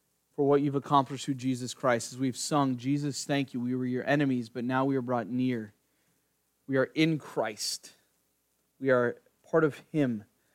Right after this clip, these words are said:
We are united with him. And Lord, because of that, we have access to you. We have a standing, and our sins are forgiven. Thank you. Lord, help us now as we come to your word, Lord, that you would use it, that we would meditate on it,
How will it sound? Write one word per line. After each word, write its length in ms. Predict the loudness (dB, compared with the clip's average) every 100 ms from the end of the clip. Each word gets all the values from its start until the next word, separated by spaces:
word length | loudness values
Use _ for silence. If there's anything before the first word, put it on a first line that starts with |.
| _ _
We 80 | 0
are 60 | 2
united 640 | 4 2 4 4 4 2
with 240 | 0 -2 -4
him. 160 | -10 -12 -20 -20 _ _ _ _ _ _ _ _ -6
And 100 | -4
Lord, 140 | -2
because 380 | -4 0 0 2
of 100 | -2
that, 240 | -2 -4 -8 _ _ _ _ _
we 100 | -6
have 100 | -4 4
access 480 | 6 4 2 -4 -4
to 120 | -4
you. 180 | -2 0
We 100 | -2
have 100 | -4
a 40 |
standing, 680 | -4 -2 2 2 2 -4 -8
and 80 | -16
our 80 |
sins 400 | -14 -8 -4 -2
are 60 | -4
forgiven. 420 | -8 -12 -14 -18 -18
Thank 300 | -14 -14 _
you. 60 | -20 _ _ _ _ _ _ _ _
Lord, 140 | -6 2
help 180 | 2 2
us 140 | 4
now 140 | 6
as 100 | 6
we 60 | 2
come 260 | -2 -2 0
to 60 |
your 100 | 0
word, 380 | 0 2 0 -4 _ _ _ _ _ _ _ _
Lord, 200 | -2 4
that 120 | 4
you 100 | 4
would 140 | 0 0
use 240 | 2 6
it, 220 | 6 4 _ _ _ _ _ _ _ _ _ _
that 160 | -2 0
we 140 | 2
would 100 | 0
meditate 520 | 2 2 2 4 6 6
on 160 | 4
it, 100 | 0